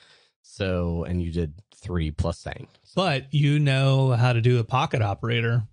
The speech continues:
Speaker 2: And I mean, that's a, that's an instrument as well.
Speaker 1: Meat moop. I, I'm trying to hold it up to the camera.
Speaker 2: <laughs>
Speaker 1: Meat moop, meat moop.
Speaker 2: Meat moop, meat
Speaker 1: Yeah,
Speaker 2: moop.
Speaker 1: I, I,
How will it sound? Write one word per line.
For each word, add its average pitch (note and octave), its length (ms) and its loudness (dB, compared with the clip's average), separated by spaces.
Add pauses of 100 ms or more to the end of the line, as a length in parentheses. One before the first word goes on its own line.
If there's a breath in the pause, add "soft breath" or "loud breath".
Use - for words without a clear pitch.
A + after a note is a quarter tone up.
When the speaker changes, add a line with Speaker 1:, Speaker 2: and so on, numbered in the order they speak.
(160)
Speaker 2:
And C#3+ 560 4 (220)
I D#3+ 80 4
mean, D#3 120 6
that's C#3 220 2
a, F3 60 0
that's C#3+ 220 0
an G3+ 80 2
instrument C3 480 0
as A2+ 120 0
well. B2+ 300 0 (680)
Speaker 1:
Meat G#2+ 260 -6
moop. A#2 280 -2 (240)
I, G2 260 -4
I'm F#2+ 140 -6
trying - 180 -2
to F2 60 -4
hold F#2 180 -4
it F2+ 60 -4
up F2+ 120 -4
to - 80 -6
the F2 60 -8
camera. F2 440 -4
Speaker 2:
<laughs> - 40 -20
Speaker 1:
Meat A2 160 -2
moop, D#2 220 -6
meat F2+ 100 -4
moop. - 120 -6
Speaker 2:
Meat F3 160 -4
moop, C#3+ 180 0
meat B2+ 120 2
Speaker 1:
Yeah, A2+ 160 0
Speaker 2:
moop. A#2+ 260 2
Speaker 1:
I, A#2 140 2
I, - 60 -4